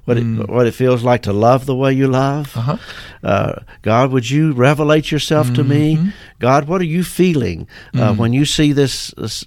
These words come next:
Speaker 1: uh, picture? Or
Speaker 2: Mm.
Speaker 1: when you see an exploited child, God, what are you thinking?"
Speaker 2: Yeah.
Speaker 1: So it's a lot about learning, uh, your, the, the petitions before God should be a lot of questions about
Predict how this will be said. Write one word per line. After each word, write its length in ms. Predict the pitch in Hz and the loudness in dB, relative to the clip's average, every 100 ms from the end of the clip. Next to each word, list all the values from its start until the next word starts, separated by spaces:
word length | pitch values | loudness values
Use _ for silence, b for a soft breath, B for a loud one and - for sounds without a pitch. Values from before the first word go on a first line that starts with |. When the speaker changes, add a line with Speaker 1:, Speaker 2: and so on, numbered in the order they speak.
| _ | _
Speaker 1:
uh, 240 | 113 98 101 | -4 -2 -2
picture? 440 | 170 175 - 92 - | -2 -4 -6 -8 -8
Or 240 | - 87 - | -10 -10 -6
Speaker 2:
Mm. 300 | 113 107 95 | -4 -4 -4
Speaker 1:
when 160 | 107 | -4
you 120 | 120 | -2
see 240 | 139 - 151 | -2 0 0
an 100 | 135 | 0
exploited 520 | 135 - 156 151 135 | -2 0 2 2 0
child, 400 | - 147 151 123 | -2 0 0 0
God, 220 | 117 120 | 0 0
what 160 | 120 139 | 2 2
are 100 | 131 | 2
you 60 | 185 | 0
thinking?" 480 | - 101 82 76 - | -2 -6 -6 -12 -8
Speaker 2:
Yeah. 180 | 98 90 - B B B B | -8 -8 -14 B B B B
Speaker 1:
So 220 | - 120 113 | -4 0 0
it's 140 | - | 0
a 40 | |
lot 240 | 117 135 170 | 0 2 2
about 240 | 147 135 | 2 0
learning, 480 | 110 117 131 131 110 | 2 2 2 0 -2
uh, 300 | 104 - 101 | -4 -6 -6
your, 140 | 104 101 - | -6 -8 -10
the, 420 | - - 107 98 95 - | -14 -14 -10 -10 -8 -8
the 80 | |
petitions 580 | 98 - - 175 - 120 | -6 -6 0 0 0 -4
before 340 | 101 107 113 107 | -4 -2 0 0
God 380 | 113 151 131 | 2 2 0
should 160 | - 110 | -2 -4
be 80 | 107 | 0
a 60 | |
lot 200 | 104 117 | 2 2
of 80 | 113 | 0
questions 520 | - 147 - 120 107 | 0 -2 -2 -4 -4
about 240 | 107 104 | -2 -2